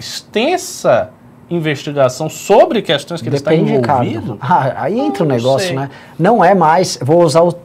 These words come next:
Speaker 2: inclusive, o teu argumento a favor
Speaker 1: É.
Speaker 2: disso. São investigações políticas agora, né?
Speaker 1: Ah, é.
Speaker 2: É,
Speaker 1: É.
Speaker 2: mudou a natureza da coisa. Veja só, com a, com a C P I, eles estão
Speaker 1: Claro.
Speaker 2: simulando um processo
Speaker 1: Claro.
Speaker 2: de depuração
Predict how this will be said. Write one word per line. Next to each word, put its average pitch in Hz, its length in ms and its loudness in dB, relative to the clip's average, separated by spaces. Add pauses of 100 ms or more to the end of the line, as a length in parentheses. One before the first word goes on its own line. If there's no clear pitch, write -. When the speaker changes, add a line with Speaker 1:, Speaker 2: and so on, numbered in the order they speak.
(140)
Speaker 2:
inclusive, 151 360 0
o 175 40 -4
teu 190 160 2
argumento 190 460 0
a - 20 -10
favor 131 200 2
Speaker 1:
É. 123 100 2
Speaker 2:
disso. - 200 -6 (420)
São 269 180 -8
investigações 254 560 -2
políticas 190 560 0
agora, 123 360 0
né? 123 160 -2 (800)
Speaker 1:
Ah, 180 460 6
é. 120 480 2
Speaker 2:
É, 135 300 2
Speaker 1:
É. 277 40 8
Speaker 2:
mudou 269 280 6
a - 20 4
natureza 175 420 2
da 147 80 4
coisa. 147 280 2
Veja 269 180 2
só, 226 140 0
com 247 100 2
a, 247 80 4
com 240 160 -2
a 269 40 2
C 254 180 0
P - 120 -2
I, 175 300 0 (340)
eles 190 140 2
estão 240 200 0
Speaker 1:
Claro. 240 140 -4
Speaker 2:
simulando 233 720 4
um 185 60 2
processo 165 600 0
Speaker 1:
Claro. 107 180 -2
Speaker 2:
de 131 140 -2
depuração 151 720 0